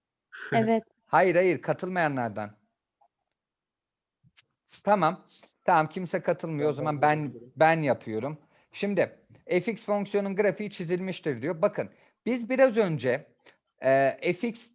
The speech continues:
Speaker 2: küçük sıfır ve büyük sıfırı gördük değil mi? Burada tek fark ne? Eşitlik var. Gençler, eşitlik varsa sıfıra eşit olanı da alacaksınız.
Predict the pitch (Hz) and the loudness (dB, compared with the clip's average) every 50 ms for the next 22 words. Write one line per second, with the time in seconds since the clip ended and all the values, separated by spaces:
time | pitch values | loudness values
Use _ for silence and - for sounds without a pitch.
0 | _ _ _ _ _ _ - - 202 - - 214 - - - 254 214 - 220 220 | _ _ _ _ _ _ -10 -10 -8 -6 -8 -8 -10 -8 -6 -6 -4 0 0 0
1 | 214 196 208 214 185 202 214 220 - - - 233 - - 196 190 151 139 131 127 | 0 2 2 0 2 0 -4 -4 -4 -4 -4 -4 -2 0 0 0 2 2 2 0
2 | 123 110 135 - - 262 311 233 147 113 98 - - _ _ _ _ _ _ _ | 0 -2 -6 -6 -4 -4 -2 -2 -2 -4 -6 -8 -12 _ _ _ _ _ _ _
3 | _ _ _ _ _ _ _ _ _ _ _ _ _ _ _ _ _ _ _ _ | _ _ _ _ _ _ _ _ _ _ _ _ _ _ _ _ _ _ _ _
4 | - 156 185 180 180 277 277 - 269 240 233 240 - 233 214 214 208 - 254 262 | 0 0 2 4 6 6 6 6 4 2 4 4 6 6 6 6 4 2 -2 -2
5 | - 202 196 - - 226 190 - 247 247 - - 160 123 107 98 - _ _ _ | -2 -2 -2 -2 -2 -4 -6 -8 -8 -10 -6 -2 -2 -2 -2 -2 -6 _ _ _
6 | _ _ _ _ _ _ _ _ _ _ - 175 202 233 226 - 254 202 - - | _ _ _ _ _ _ _ _ _ _ -2 -2 -2 0 2 2 2 2 2 2
7 | 196 196 - - 208 202 220 240 - 233 247 262 254 240 240 - 247 - - - | -2 0 0 -2 -4 -6 -6 -8 -2 2 4 4 4 2 0 -6 -14 -10 -8 -8
8 | 240 196 247 247 247 220 226 214 - 262 208 208 214 202 214 220 233 220 226 208 | -4 2 6 6 6 6 6 0 -2 -4 -2 0 2 4 4 4 4 6 8 8
9 | 180 151 135 110 117 123 110 - - - 98 92 - - - _ | 8 8 6 4 0 -2 -2 -4 -6 -12 -16 -16 -18 -20 -20 _